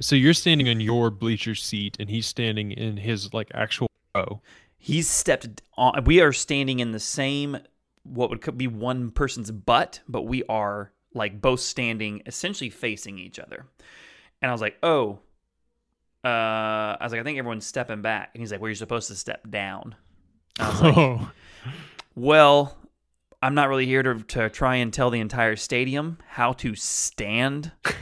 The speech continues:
Speaker 2: So it looks like your whole row stood up." And he's like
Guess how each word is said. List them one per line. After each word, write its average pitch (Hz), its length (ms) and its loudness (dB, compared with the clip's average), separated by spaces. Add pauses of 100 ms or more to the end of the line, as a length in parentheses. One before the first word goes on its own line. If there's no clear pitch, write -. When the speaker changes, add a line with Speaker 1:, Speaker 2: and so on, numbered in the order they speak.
(100)
Speaker 2:
So 113 440 6 (340)
it 120 120 2
looks 170 340 8
like 165 200 4
your 147 120 6
whole 139 240 6
row 117 560 8
stood 123 360 0
up." - 340 0
And 120 120 -4
he's 120 140 0
like 104 220 -2